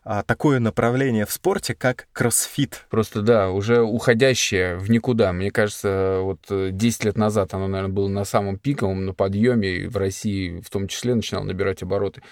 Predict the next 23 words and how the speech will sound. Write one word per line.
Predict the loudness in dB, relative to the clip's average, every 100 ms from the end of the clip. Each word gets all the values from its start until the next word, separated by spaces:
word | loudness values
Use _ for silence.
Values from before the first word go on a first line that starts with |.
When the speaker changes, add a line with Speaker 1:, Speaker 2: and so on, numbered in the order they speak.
| -8
Speaker 2:
А | -4
сейчас | 0 0 0
я, | -2
кстати, | -2 -2
удивляюсь, | 2 4 2 0
что | -6
до | -10
сих | -2
пор | -2
им | -2
кто-то | -6 -8 -4
занимается. | 0 2 4 2 0 -4
Респект | -2 0 0 0
вам, | -4
ребята, | -4 -4 -4 -6
как | -8
говорится, | -6 -6 -2
не | 0 2
сворачивайтесь | 2 4 4 2 -2 0
с | 0
однажды | 2 0 0 0
выбранного | 0 0 -2 -2
пути, | -4 -2 2 2